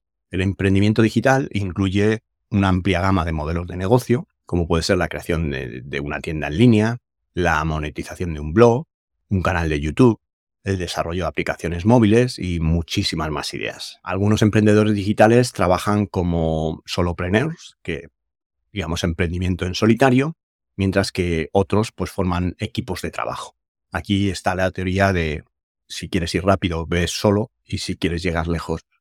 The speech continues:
ve acompañado. Lo que es más importante de este tipo de emprendimiento es que permite a los emprendedores llegar a un público global de manera mucho más efectiva que un negocio tradicional. También puede ofrecerte una gran flexibilidad y libertad, ya que los emprendedores, pues,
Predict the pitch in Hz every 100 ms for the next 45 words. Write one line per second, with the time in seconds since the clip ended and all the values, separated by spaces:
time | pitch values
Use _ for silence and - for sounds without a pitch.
0 | _ - 92 90 80 76 69 71 78 69
1 | _ _ _ - 98 98 92 113 120 117
2 | 113 113 123 120 120 117 123 _ _ 101
3 | 104 - 101 104 101 101 101 104 107 120
4 | 117 117 117 104 101 - 101 - 92 95
5 | 101 98 98 98 92 95 95 98 101 90
6 | 92 92 85 80 101 92 113 98 98 113
7 | 107 104 82 80 82 82 85 - 85 -
8 | 90 90 110 98 104 - 82 78 78 82
9 | 90 - 65 62 57 64 - _ - 82
10 | 92 98 92 - 92 90 - - 104 -
11 | 76 73 78 85 - 85 90 87 95 98
12 | 98 98 101 104 110 107 95 82 - 87
13 | 85 82 85 90 90 87 98 95 - 73